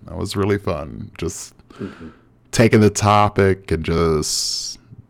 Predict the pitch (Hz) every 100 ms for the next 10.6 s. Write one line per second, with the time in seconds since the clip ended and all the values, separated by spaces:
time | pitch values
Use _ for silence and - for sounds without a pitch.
0 | _ _ 110 104 87 78 76 - 90 92
1 | 98 95 92 92 90 92 87 82 - 90
2 | 80 - 98 95 95 90 90 87 87 85
3 | 85 85 85 80 - - - - 92 92
4 | 95 98 92 87 82 76 - - 104 98
5 | 104 90 85 85 87 90 87 87 87 87
6 | 80 80 80 80 82 - 107 95 - -
7 | 78 87 82 - - 82 - - - -
8 | _ _ _ _ _ _ - - - _
9 | _ 95 87 87 82 - - - - -
10 | _ _ _ _ 113 78